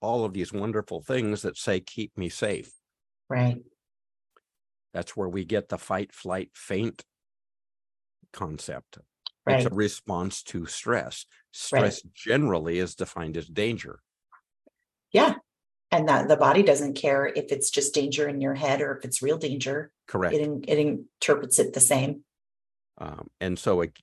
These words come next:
Speaker 1: again, you know, I've even, I, I don't have the statistics on it. I don't even know that it's true. I remember a long time ago, um, reading a study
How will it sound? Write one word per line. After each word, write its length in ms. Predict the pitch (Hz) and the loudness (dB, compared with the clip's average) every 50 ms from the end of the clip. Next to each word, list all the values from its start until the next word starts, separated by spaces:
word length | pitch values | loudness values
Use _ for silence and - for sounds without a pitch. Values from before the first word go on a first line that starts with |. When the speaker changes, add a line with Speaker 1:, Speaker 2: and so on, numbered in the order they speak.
| _ - - | _ -10 -10
Speaker 1:
again, 800 | 90 78 - 104 113 127 131 113 95 90 92 104 113 113 107 - - | -8 -4 0 0 2 2 2 2 0 0 -4 -6 -8 -10 -12 -10 -8
you 60 | 90 | -6
know, 60 | 82 | -2
I've 160 | 82 95 98 | -2 0 0
even, 340 | 90 87 90 95 85 80 69 _ - - | 0 -2 -2 -2 -4 -6 -10 _ -12 -12
I, 100 | 85 76 76 - | -12 -10 -8 -8
I 80 | 87 82 | -8 -4
don't 260 | 78 95 95 - - | -4 -4 -4 -4 -6
have 200 | - 82 78 73 | -6 -6 -6 -6
the 80 | 78 | -10
statistics 680 | - - - 80 - - 92 85 - - 90 - - 92 | -12 -12 -14 -12 -8 -6 -6 -6 -6 -8 -12 -10 -6 -4
on 160 | 95 98 92 | -4 -4 -4
it. 80 | 78 | -4
I 60 | 85 78 | -6 -6
don't 180 | 73 87 85 | -6 -6 -8
even 200 | 78 73 87 80 78 | -6 -8 -8 -8 -6
know 120 | 80 78 | -6 -8
that 140 | 76 73 65 | -8 -10 -12
it's 160 | 64 - - | -12 -14 -14
true. 300 | - - 120 113 101 87 - - - - _ _ - | -10 -6 -4 -4 -4 -4 -6 -12 -20 -20 _ _ -6
I 60 | - | -4
remember 300 | 92 98 98 92 78 80 | -2 -2 -2 -2 -4 -6
a 60 | 76 | -8
long 560 | 76 78 76 80 90 90 92 90 92 87 78 | -8 -10 -10 -8 -6 -6 -6 -6 -8 -10 -10
time 300 | - - 82 82 95 117 | -12 -12 -10 -8 -6 -6
ago, 320 | 107 82 - 55 53 57 - _ _ _ _ _ _ _ _ _ _ - | -6 -8 -10 -14 -16 -16 -20 _ _ _ _ _ _ _ _ _ _ -16
um, 300 | - 82 78 78 80 78 - | -14 -12 -12 -12 -14 -16 -14
reading 380 | 80 80 87 87 82 90 82 | -10 -8 -8 -6 -6 -8 -8
a 60 | 80 76 | -10 -10
study 580 | - - - 95 92 95 92 82 78 76 - | -12 -10 -6 -4 -4 -2 -2 -4 -6 -8 -12